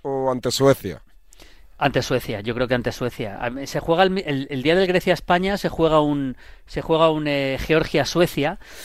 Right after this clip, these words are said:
Speaker 2: Eh, ahí podría Suecia, eh, pinchar, no creo que pinche, pero podría pinchar y eso podría facilitar las cosas, pero yo creo que España ya seguro que va a llegar al último partido, pase lo que pase, jugándose la clasificación, eso ya seguro.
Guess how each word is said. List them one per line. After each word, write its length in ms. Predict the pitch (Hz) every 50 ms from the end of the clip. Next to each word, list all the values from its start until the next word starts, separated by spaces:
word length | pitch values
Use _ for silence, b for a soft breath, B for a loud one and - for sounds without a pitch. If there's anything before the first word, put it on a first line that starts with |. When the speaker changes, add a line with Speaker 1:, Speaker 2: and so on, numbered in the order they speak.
| B B B B B
Speaker 2:
Eh, 680 | - 147 139 139 135 135 135 131 131 131 127 127 135 147
ahí 120 | 143 147 170
podría 440 | - - 202 180 180 185 185 170 -
Suecia, 440 | - - 180 160 - 170 151 139 - - -
eh, 160 | 160 156 143
pinchar, 480 | - - 131 123 117 - 180 170 160 135
no 180 | 147 156 147 139
creo 160 | - 131 120
que 120 | 120 117
pinche, 260 | - 139 135 - 185
pero 160 | 170 143 123 113
podría 240 | 123 117 120 131
pinchar 400 | 127 - 131 120 - 139 139 139
y 40 | 143
eso 140 | 131 - 139
podría 220 | 123 127 123 127
facilitar 460 | 113 131 123 - 131 123 113 131 120 123
las 160 | 120 117 -
cosas, 320 | - 151 - - 147 -
pero 260 | - 131 120 117 117 113 B B B B B B -
yo 160 | 131 143 143
creo 180 | 123 151 147 135
que 160 | - 151 143 143
España 340 | 143 - - 165 170 180 175
ya 160 | 170 175 160
seguro 320 | - 175 147 156 165 165
que 80 | - 147
va 60 | 147
a 20 |
llegar 180 | 147 143 147 143
al 60 | 139
último 320 | 143 139 127 143 139 131 -
partido, 320 | 135 120 - 143 139 123
pase 200 | - 143 - 156
lo 100 | 135 127
que 100 | 131 127
pase, 300 | - 135 - - 139 127
jugándose 420 | - - 131 127 127 123 117 127
la 80 | 120 117
clasificación, 580 | 120 113 113 123 117 120 117 - 156 185 190 147
eso 140 | 127 -
ya 100 | 131 123
seguro. 400 | 110 - - 117 123 147 185 233